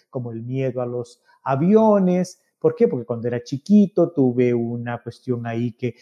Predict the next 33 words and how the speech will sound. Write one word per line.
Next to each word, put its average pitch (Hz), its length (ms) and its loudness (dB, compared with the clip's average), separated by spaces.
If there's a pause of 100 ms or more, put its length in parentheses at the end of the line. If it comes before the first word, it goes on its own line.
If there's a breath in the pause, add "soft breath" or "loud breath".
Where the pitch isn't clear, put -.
(160 soft breath)
que 127 100 -8
afectó 123 460 -4
mi 123 140 0
experiencia 202 960 2
y 147 120 0
eso 123 160 -4
ya 117 220 -6
me 120 80 -8
afectó 160 400 -2
y 185 60 0
ya 135 120 0
me 117 140 -8
dio 113 160 -6
miedo 113 300 -8
para 107 180 -12
toda 101 200 -14
la 113 120 -4
vida, 175 360 2 (320 soft breath)
de 123 120 -6
tenerle 117 400 -4
miedo 123 560 -2 (180 soft breath)
a 123 100 -8
montarme 113 520 -6
en 107 100 -10
un 104 140 -16
avión 185 500 4
o 143 40 -2
montarme 117 480 -8
en 110 100 -12
un 110 100 -14
vehículo 107 400 -10
de 104 140 -14
tal 107 260 -10